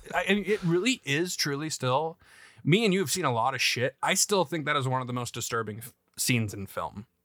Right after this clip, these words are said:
Speaker 2: Just from the
Speaker 1: It
Speaker 2: act,
Speaker 1: is
Speaker 2: from an
Speaker 1: something
Speaker 2: actor's stand-, like, from an acting standpoint,
Speaker 1: Yeah.
Speaker 2: and from just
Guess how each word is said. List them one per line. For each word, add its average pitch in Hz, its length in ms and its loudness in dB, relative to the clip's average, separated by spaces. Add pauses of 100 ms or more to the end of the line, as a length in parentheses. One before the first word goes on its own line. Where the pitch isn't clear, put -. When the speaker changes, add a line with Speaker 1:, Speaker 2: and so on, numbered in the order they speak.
(400)
Speaker 2:
Just - 200 4
from 196 220 2
the 160 160 0
Speaker 1:
It 107 80 4
Speaker 2:
act, 156 160 8
Speaker 1:
is 156 140 2
Speaker 2:
from 170 160 6
an 185 80 2
Speaker 1:
something 165 320 2
Speaker 2:
actor's 175 340 -2
stand-, 170 420 0
like, 160 160 0
from 180 140 0
an 175 80 2
acting 143 460 -2
standpoint, 190 320 -2
Speaker 1:
Yeah. 170 260 6
Speaker 2:
and 147 100 0
from 147 200 2
just 151 180 -2